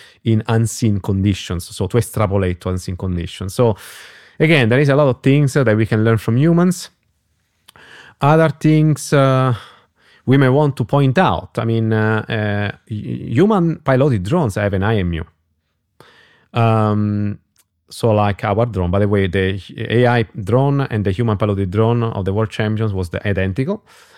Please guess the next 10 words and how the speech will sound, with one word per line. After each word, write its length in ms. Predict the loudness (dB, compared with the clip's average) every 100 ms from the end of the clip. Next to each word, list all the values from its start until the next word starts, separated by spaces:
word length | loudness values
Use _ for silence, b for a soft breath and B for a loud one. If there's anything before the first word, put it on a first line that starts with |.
| B
But 140 | 0 0
humans 560 | 2 2 4 2 0
are 240 | -2 0 0
not 380 | 2 0 -2 -2
using 280 | 0 2 2
the 80 | 2
I 80 |
M 160 | 2 2
U 260 | 2 0 -4 _ _ _ _
consciously. 680 | 0 0 0 -6 -6 -8 -10